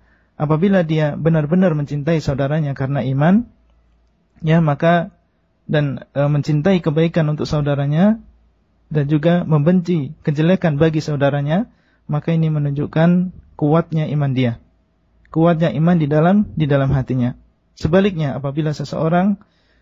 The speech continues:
sebaliknya, yaitu mencintai kejelekan yang menimpa saudaranya, atau dia membenci apabila saudaranya mendapatkan kebaikan, maka ini menunjukkan dha'ful iman. Ini menunjukkan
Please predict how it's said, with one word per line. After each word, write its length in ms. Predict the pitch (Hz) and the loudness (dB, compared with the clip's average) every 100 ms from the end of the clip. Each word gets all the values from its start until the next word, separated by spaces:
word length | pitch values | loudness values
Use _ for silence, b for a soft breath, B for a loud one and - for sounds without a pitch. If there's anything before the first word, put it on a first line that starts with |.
| b - | b -8
sebaliknya, 720 | 170 190 202 202 147 147 185 _ - | 0 2 2 -2 -4 -6 -12 _ -6
yaitu 320 | 156 156 185 | -6 0 2
mencintai 880 | 185 170 170 160 180 196 196 202 - _ - | 2 0 -2 -2 0 2 0 -2 -8 _ -6
kejelekan 560 | 143 170 185 180 196 180 | -2 2 0 2 0 2
yang 160 | 165 | 0
menimpa 560 | 160 175 180 190 196 185 | 0 0 0 0 0 2
saudaranya, 560 | 165 143 139 123 120 - _ _ _ _ _ _ _ | 0 2 0 0 -4 -10 _ _ _ _ _ _ _
atau 320 | - 165 202 170 | -4 -2 0 0
dia 480 | 175 190 208 226 - _ _ _ _ - | 2 4 2 0 -6 _ _ _ _ -4
membenci 560 | 170 170 196 196 175 156 | 0 2 2 0 -2 -2
apabila 480 | 151 147 160 180 | -2 -2 0 0
saudaranya 480 | 170 156 156 151 165 | 0 -2 -2 0 2
mendapatkan 640 | 190 156 151 151 147 196 185 | 2 2 -2 -4 0 0 2
kebaikan, 640 | 165 175 180 156 120 - - _ _ _ _ _ _ _ | 2 2 2 0 -2 -6 -20 _ _ _ _ _ _ _
maka 320 | 156 147 156 | -6 -4 -4
ini 160 | 160 165 | 0 0
menunjukkan 800 | 151 143 147 147 170 185 175 143 | 0 -2 -4 0 2 2 2 -2
dha'ful 400 | 139 - 135 135 | -2 -2 -6 -4
iman. 400 | 127 131 123 123 - | -4 -2 -2 -6 -6
Ini 160 | 151 170 | 0 2
menunjukkan 560 | 160 156 143 143 160 | 2 2 0 0 4